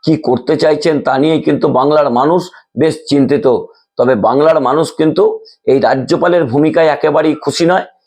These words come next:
এরকম রাজ্যপালের বিরুদ্ধে যেভাবে একের পর এক অভিযোগ আসছে এবং অত্যন্ত খারাপ, আহ, অভিযোগ আসছে, সেগুলো নিয়েই কিন্তু বাংলার মানুষ চিন্তিত। নমস্কার, আমি দেবজ্যোতি।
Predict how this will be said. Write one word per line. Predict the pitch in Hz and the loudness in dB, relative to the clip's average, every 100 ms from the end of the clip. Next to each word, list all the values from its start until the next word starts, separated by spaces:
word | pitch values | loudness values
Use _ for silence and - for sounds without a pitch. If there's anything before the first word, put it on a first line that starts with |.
| _ - | _ -2
এরকম | 135 139 143 135 | 0 2 0 0
রাজ্যপালের | 135 127 170 170 170 165 - _ _ - | 0 -2 0 2 2 2 -6 _ _ -2
বিরুদ্ধে | 160 139 165 151 | 0 0 -2 0
যেভাবে | 127 156 165 160 123 - _ _ _ _ _ _ _ - | 0 0 2 2 0 -6 _ _ _ _ _ _ _ -6
একের | 131 147 165 | -4 0 -2
পর | - 156 - | 0 -2 0
এক | - 151 - | -2 -2 0
অভিযোগ | 147 156 160 151 | 0 0 0 0
আসছে | 151 - 151 113 - _ - | -2 -2 -2 -2 -8 _ -2
এবং | 139 156 147 - _ - | 0 0 -2 -6 _ -6
অত্যন্ত | 139 - 180 165 165 - | -6 -2 -2 0 -2 -2
খারাপ, | 135 165 165 - - _ - | 0 2 0 -4 -20 _ -8
আহ, | 143 - 139 | -6 -2 0
অভিযোগ | 151 151 - | 2 2 2
আসছে, | 147 - 151 117 - - | 0 -2 -2 -2 -4 -16
সেগুলো | - 147 147 160 165 | -6 -2 0 2 2
নিয়েই | 160 165 | 2 0
কিন্তু | 156 151 156 | 0 -2 0
বাংলার | 143 147 151 139 | 2 2 2 0
মানুষ | 135 139 - | 0 -2 -2
চিন্তিত। | 139 123 135 127 113 - - - | -2 0 0 0 -2 -6 -16 -4
নমস্কার, | 139 170 165 170 165 151 | -2 -2 -2 0 0 0
আমি | 160 147 | 0 0
দেবজ্যোতি। | 151 151 143 165 160 170 165 | 0 0 0 -2 0 0 0